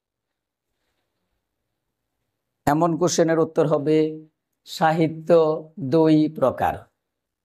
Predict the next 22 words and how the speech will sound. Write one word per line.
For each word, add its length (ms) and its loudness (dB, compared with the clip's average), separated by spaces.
যদি 240 2
কোশ্চেনটা 500 0
এরকম 420 2
হয়, 240 2
সাহিত্য 600 -2
প্রধানত 600 0
কত 340 0
প্রকার, 460 -2
সেক্ষেত্রে 540 -2
আমরা 200 0
উত্তর 340 0
দিব 400 2
সাহিত্য 600 -2
প্রধানত 640 0
দুই 220 2
প্রকার, 540 0
একটা 720 -2
দেশি 460 0
সাহিত্য 840 0
বা 240 0
স্থানীয় 480 -2
সাহিত্য, 840 0